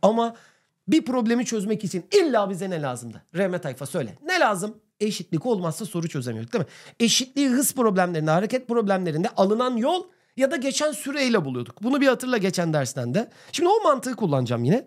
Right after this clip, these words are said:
Uzunlukları üç yüz metre ve beş yüz metre olan iki tren aynı anda zıt yönde çift yönlü tünele giriyorlar. Şimdi kimin üç yüz, kimin beş yüz bilmiyorum, kafama göre yazıyorum. Arkadaş bu üç yüz metre uzunluğunda olsun,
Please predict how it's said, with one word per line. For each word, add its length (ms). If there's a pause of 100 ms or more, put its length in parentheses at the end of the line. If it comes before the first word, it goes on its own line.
(140)
Uzunlukları 720
üç 240
yüz 160
metre 340
ve 120
beş 240
yüz 120
metre 280
olan 300
iki 240
tren 320 (100)
aynı 360
anda 220
zıt 320
yönde 360
çift 320
yönlü 260
tünele 380
giriyorlar. 360
Şimdi 280
kimin 220
üç 180
yüz, 100
kimin 260
beş 200
yüz 120
bilmiyorum, 300
kafama 340
göre 200
yazıyorum. 340 (460)
Arkadaş 520
bu 220
üç 260
yüz 140
metre 300
uzunluğunda 540
olsun, 400